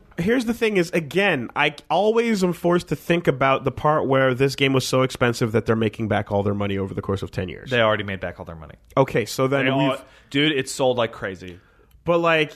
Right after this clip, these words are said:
Speaker 1: do you think this was still in the roadmap in case it didn't?
Speaker 2: They have talked about how this was not in the roadmap.
Speaker 1: Okay.
Speaker 2: <laughs> They have literal-, they, they, so they were like,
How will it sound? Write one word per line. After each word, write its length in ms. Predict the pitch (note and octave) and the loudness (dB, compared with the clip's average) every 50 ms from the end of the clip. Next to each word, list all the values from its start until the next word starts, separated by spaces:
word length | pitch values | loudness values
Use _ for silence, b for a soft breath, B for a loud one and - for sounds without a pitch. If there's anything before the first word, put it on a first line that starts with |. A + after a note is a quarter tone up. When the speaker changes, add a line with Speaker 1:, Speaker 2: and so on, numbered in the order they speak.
| - _ _ - | -14 _ _ -14
Speaker 1:
do 200 | C#3 A#2+ - F3 | -10 -2 0 2
you 100 | F3+ F#3+ | 2 2
think 300 | F#3 - G#3 G3+ G#3 - | 2 2 -2 -2 0 0
this 180 | F#3 F#3 - - | -2 -2 0 0
was 140 | F3+ E3+ - | 0 0 0
still 540 | - - - - F3+ F3+ F#3 F#3+ G3 G3 G3+ | -2 -6 -4 0 0 2 4 4 4 2 2
in 260 | - E3 E3 E3 E3 | 2 2 2 2 2
the 80 | D#3 D#3 | 2 0
roadmap 760 | C#3 C3+ D#3 D#3+ F3 E3+ D3 C#3 C3 B2+ B2+ B2 B2 - - - _ _ | 2 2 2 2 2 2 2 2 2 4 4 2 0 -2 -8 -18 _ _
in 180 | D3+ D3+ D3 C3+ | 0 0 0 0
case 400 | - - - E3 D#3+ C#3+ - - | -4 -2 2 2 2 2 2 2
it 160 | D3+ C#3+ - | 0 0 2
didn't? 360 | - D3+ C#3+ B2+ F#2+ G#2 - | -2 0 0 0 -2 -4 -4
Speaker 2:
They 180 | B2 C3+ C#3 D3+ | 0 0 0 2
have 260 | D#3 D#3 C#3+ - - | 2 0 -2 -2 -8
talked 380 | - - C#3 B2+ B2 - - E3+ | -6 0 2 2 2 0 -2 -6
about 480 | - - D3+ D#3 D#3+ E3+ F3 - - | -2 0 2 2 2 0 0 -4 -10
how 220 | - - D3 C3 B2+ | -4 0 0 0 0
this 280 | A#2 C3+ C3 - - | 0 -2 -4 -4 -4
was 180 | C3 B2+ A2 F#2+ | -6 -8 -8 -8
not 380 | A#2 A#2+ A#2 A2 A2 A2+ - - | -6 -2 2 4 4 4 2 0
in 120 | G#2+ G#2+ | -6 -8
the 80 | G#2 G2 | -8 -6
roadmap. 720 | F#2 G2+ F#2 F#2 F#2 F#2 F#2 F#2 F2+ - - - - - - - | -4 -2 -2 -2 -2 -4 -6 -8 -8 -8 -10 -14 -16 -20 -8 -4
Speaker 1:
Okay. 1400 | B2 C3 C3+ C#3+ D3 D3 D3 D3+ D3 D3 D3+ D3+ D3+ D3+ D3+ D3 C#3+ - - - D3 C3+ B2+ A2+ G#2 F#2 F2+ F2+ C3+ | -2 0 0 0 0 0 0 2 2 2 2 2 0 0 0 0 -2 -4 -2 -2 0 0 2 0 0 -2 -4 -6 -2
Speaker 2:
<laughs> 20 | |
They 160 | C#3 C#3+ D3+ | -2 0 0
have 220 | D#3 E3+ D#3+ D3+ D3 | 2 0 0 -2 -4
literal-, 480 | C#3 C#3+ D3 D3 D3+ D#3+ E3+ E3+ E3+ | -4 -2 0 0 2 2 0 0 0
they, 240 | D3+ D3 D3+ D#3 D3+ | 0 0 0 0 0
they, 260 | D3 D3 D3 D#3 D#3 | 0 0 0 0 0
so 420 | D3 - - D#3 D3+ D3 D3 B B B B - | -2 0 0 2 2 2 0 B B B B -2
they 80 | C#3+ | 0
were 100 | D#3+ F3 | 2 2
like, 320 | B3+ D#3+ D3+ D3+ - - | 4 4 2 2 0 -6